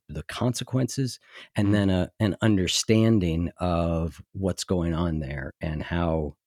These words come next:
Speaker 1: you know, how we can, um,
Speaker 2: Yeah.
Speaker 1: give ourselves better choices.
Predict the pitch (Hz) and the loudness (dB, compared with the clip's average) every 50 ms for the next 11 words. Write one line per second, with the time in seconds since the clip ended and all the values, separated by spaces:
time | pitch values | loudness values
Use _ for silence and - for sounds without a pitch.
0 | _ - 82 78 76 78 - - 82 80 78 80 78 - - - 76 73 76 69 | _ -12 -10 -8 -8 -8 -6 -4 -2 -2 -2 -2 -4 -6 -6 -6 -6 -4 -6 -6
1 | - _ _ - - - - - - _ _ _ - - 73 69 - - - - | -10 _ _ -20 -20 -20 -20 -20 -20 _ _ _ -12 -10 -10 -10 -10 -16 -16 -18
2 | - _ _ _ _ _ _ _ _ - _ _ _ _ _ _ _ _ _ _ | -20 _ _ _ _ _ _ _ _ -20 _ _ _ _ _ _ _ _ _ _
3 | _ _ - 131 131 143 135 143 123 - 135 127 107 82 87 104 101 95 90 - | _ _ -2 2 4 4 6 4 4 4 4 2 2 2 2 0 2 2 0 0
4 | - 98 95 92 - - - - - - | 0 0 0 0 -2 -6 -12 -14 -14 -16